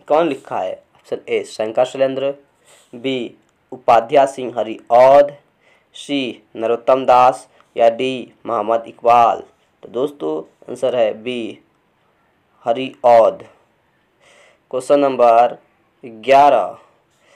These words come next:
चिलचिलाती धूप को जो चांदनी देवे बना, काम पड़ने पर भी जो का कर सामना या फिर खाली स्थान है वो भरना है। ऑप्शन ए शेर, बी चीता, सी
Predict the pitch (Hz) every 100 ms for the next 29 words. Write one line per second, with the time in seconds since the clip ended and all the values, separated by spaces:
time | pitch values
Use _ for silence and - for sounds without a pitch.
0 | _ _ _ _ _ - 185 180 175 156
1 | 147 143 151 143 139 143 135 131 135 131
2 | 127 135 135 135 127 127 131 135 131 123
3 | 123 135 120 113 107 107 123 165 _ _
4 | 123 131 143 143 127 127 123 123 - 123
5 | 127 127 110 117 107 - _ _ - 120
6 | 113 117 117 - 123 - 110 110 104 95
7 | - - 117 107 110 123 127 135 117 120
8 | 113 107 101 98 98 95 _ _ _ _
9 | _ _ _ _ 127 120 120 113 - -
10 | 131 143 - - _ _ _ _ 120 123
11 | 123 107 _ 135 135 135 131 139 151 _
12 | _ _ _ - 151 143 123 117